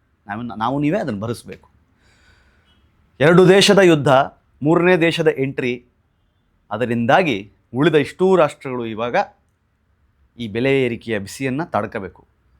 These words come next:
ಮತ್ತೊಂದು ನೆನಪಿರಲಿ, ಪೆಟ್ರೋಲ್ ಮತ್ತು ಡೀಸೆಲ್ ಬೆಲೆ ಏರಿಕೆ ಬರೀ ಪೆಟ್ರೋಲ್ ಮತ್ತು ಡೀಸೆಲ್ ಬೆಲೆ ಏರಿಕೆಗೆ ಅಷ್ಟೇ ಸೀಮಿತ ಆಗಿರೋದಿಲ್ಲ, ಅದು ಊಟ, ತಿಂಡಿ, ಟ್ರಾವೆಲ್ಲು,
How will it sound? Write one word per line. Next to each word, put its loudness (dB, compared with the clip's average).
ಮತ್ತೊಂದು 4
ನೆನಪಿರಲಿ, 2
ಪೆಟ್ರೋಲ್ 2
ಮತ್ತು -2
ಡೀಸೆಲ್ 0
ಬೆಲೆ -2
ಏರಿಕೆ -4
ಬರೀ 0
ಪೆಟ್ರೋಲ್ 0
ಮತ್ತು -8
ಡೀಸೆಲ್ -8
ಬೆಲೆ -6
ಏರಿಕೆಗೆ -8
ಅಷ್ಟೇ -4
ಸೀಮಿತ -8
ಆಗಿರೋದಿಲ್ಲ, -6
ಅದು -2
ಊಟ, -4
ತಿಂಡಿ, -4
ಟ್ರಾವೆಲ್ಲು, 2